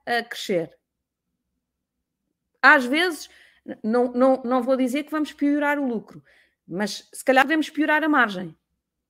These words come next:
Se calhar podemos perder ali um ou dois por cento de margem para ganhar força no, no crescimento. E depois, quando tivermos conquistado esse espaço no mercado e se calhar o,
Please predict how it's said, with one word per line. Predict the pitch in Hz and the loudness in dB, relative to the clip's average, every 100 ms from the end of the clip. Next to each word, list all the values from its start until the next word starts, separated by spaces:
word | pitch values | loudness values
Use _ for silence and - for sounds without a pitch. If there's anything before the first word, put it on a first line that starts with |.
| _ _ _ _ _ _ _ - 240 | _ _ _ _ _ _ _ -14 -14
Se | - | -4
calhar | 240 285 302 | 0 0 0
podemos | 285 294 277 | -2 -2 -4
perder | - 220 262 233 277 | -10 -8 -4 0 2
ali | 269 269 285 277 - - | 2 2 0 -2 -10 -4
um | 262 | 0
ou | 262 | 2
dois | 254 262 | 2 -2
por | - | -4
cento | - 254 247 | -4 -2 -4
de | 226 | -2
margem | 233 269 277 294 - _ _ | 0 0 -2 -6 -10 _ _
para | 254 269 302 - | 6 6 4 0
ganhar | 220 247 262 277 | 2 4 4 2
força | 269 269 269 277 269 | 0 -2 -2 -2 -2
no, | 254 254 247 | -2 -2 -4
no | 240 254 | -6 -6
crescimento. | - 233 180 156 - _ _ _ _ _ _ 277 | -6 -6 -6 -8 -16 _ _ _ _ _ _ -4
E | |
depois, | 277 370 359 - | -2 0 -2 -2
quando | - 294 269 220 | 2 4 6 2
tivermos | - 285 302 320 285 | -4 -2 0 0 -2
conquistado | 320 302 285 - 311 262 208 170 170 _ _ _ _ - | -4 -6 -8 -8 -2 0 -2 -8 -16 _ _ _ _ -2
esse | 247 247 | -2 -2
espaço | - - 254 254 233 | -8 -4 -4 -4 -8
no | |
mercado | 220 208 233 285 294 | -8 -6 -4 -4 -6
e | |
se | 247 | -8
calhar | 269 247 240 | -4 0 0
o, | 233 | -2